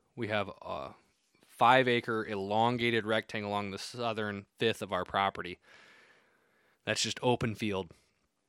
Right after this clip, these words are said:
So we have great light that can flood into that woodline edge, which means we can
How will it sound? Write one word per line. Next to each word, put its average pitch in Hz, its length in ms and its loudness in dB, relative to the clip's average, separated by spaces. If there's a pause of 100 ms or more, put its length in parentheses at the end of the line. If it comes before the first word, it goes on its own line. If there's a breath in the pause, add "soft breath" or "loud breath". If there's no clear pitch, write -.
(340)
So - 120 -2
we 135 140 6
have 123 220 4
great 123 600 2
light 123 440 6 (240)
that 113 140 -2
can 113 140 -8
flood 151 400 8
into 143 240 8
that 107 280 4 (200)
woodline 113 480 4
edge, - 380 -14 (1800 soft breath)
which - 180 -4
means 113 300 -2
we 127 160 4
can 165 320 2